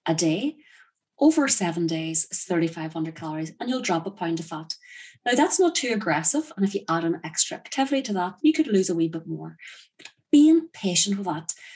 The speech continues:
You have these women looking to lose. So this is what happens. Women,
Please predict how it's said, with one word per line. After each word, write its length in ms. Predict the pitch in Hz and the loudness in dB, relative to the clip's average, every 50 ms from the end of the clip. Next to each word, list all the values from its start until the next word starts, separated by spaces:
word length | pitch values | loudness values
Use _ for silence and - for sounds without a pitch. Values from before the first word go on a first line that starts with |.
| - - - - _ _ | -20 -20 -20 -20 _ _
You 80 | 269 254 | -8 -2
have 80 | 247 - | 4 4
these 200 | 339 359 - - | 6 6 4 2
women 320 | 247 226 233 233 220 214 | 0 -2 -2 -2 0 2
looking 300 | 208 202 202 226 214 208 | 2 2 0 -2 -2 -2
to 220 | 214 208 208 185 180 | -2 -2 -2 -2 0
lose. 260 | 185 180 185 190 - | 0 0 0 0 0
So 120 | - 247 | 0 2
this 160 | 240 330 330 370 | 2 2 4 4
is 160 | 320 - - | 2 2 0
what 100 | 233 - | -2 -2
happens. 480 | 190 180 165 160 170 160 160 160 160 180 | 0 0 0 0 0 0 0 0 0 0
Women, 460 | 196 247 269 269 294 277 277 262 - | 2 4 6 8 8 6 6 4 0